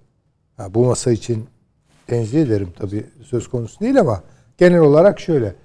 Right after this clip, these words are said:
Bir tarafta Rusya var ve Avrupa var ve Amerika var, e, Batı var, toplam hesap.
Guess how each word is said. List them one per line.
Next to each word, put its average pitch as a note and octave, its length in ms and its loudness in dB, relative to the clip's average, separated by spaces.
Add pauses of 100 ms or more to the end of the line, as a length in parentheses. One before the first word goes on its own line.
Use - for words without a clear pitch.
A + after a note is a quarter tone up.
(360)
Bir G3 180 2
tarafta D3 460 0
Rusya D#3+ 480 0
var D#3 300 2 (540)
ve C#3+ 120 4
Avrupa D3+ 580 4
var D3+ 400 2
ve C3 300 0
Amerika D3+ 600 0
var, D3 340 0 (500)
e, C3 40 -6 (360)
Batı C3+ 340 2
var, E3 460 2 (840)
toplam B2 380 -2
hesap. F3+ 480 -4